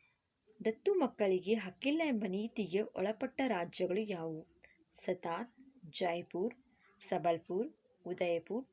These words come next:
ಝಾನ್ಸಿ, ನಾಗ್ಪುರ್. ಇಪ್ಪತ್ತು, ದತ್ತು ಮಕ್ಕಳಿಗೆ ಹಕ್ಕಿಲ್ಲ ಎಂಬ ನೀತಿಯನ್ನು ಯಾವಾಗ ಜಾರಿಗೆ ಬಂದಿತು? ದತ್ತು ಮಕ್ಕಳಿಗೆ ಹಕ್ಕಿಲ್ಲ ಎಂಬ ನೀತಿಯು ಹದಿನೆಂಟು ನಲವತ್ತೆಂಟರಲ್ಲಿ ಜಾರಿಗೆ ಬಂದಿತು. ಇವಿಷ್ಟು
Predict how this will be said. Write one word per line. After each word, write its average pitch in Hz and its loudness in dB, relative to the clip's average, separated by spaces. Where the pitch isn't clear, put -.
ಝಾನ್ಸಿ, 170 -6
ನಾಗ್ಪುರ್. 196 -4
ಇಪ್ಪತ್ತು, 190 -4
ದತ್ತು 330 2
ಮಕ್ಕಳಿಗೆ 190 4
ಹಕ್ಕಿಲ್ಲ 294 0
ಎಂಬ 214 0
ನೀತಿಯನ್ನು 185 -4
ಯಾವಾಗ 196 -2
ಜಾರಿಗೆ 175 -2
ಬಂದಿತು? 175 -8
ದತ್ತು 202 0
ಮಕ್ಕಳಿಗೆ 185 0
ಹಕ್ಕಿಲ್ಲ 254 -2
ಎಂಬ 196 0
ನೀತಿಯು 170 -4
ಹದಿನೆಂಟು 233 0
ನಲವತ್ತೆಂಟರಲ್ಲಿ 170 -2
ಜಾರಿಗೆ 165 -4
ಬಂದಿತು. 180 -8
ಇವಿಷ್ಟು 285 0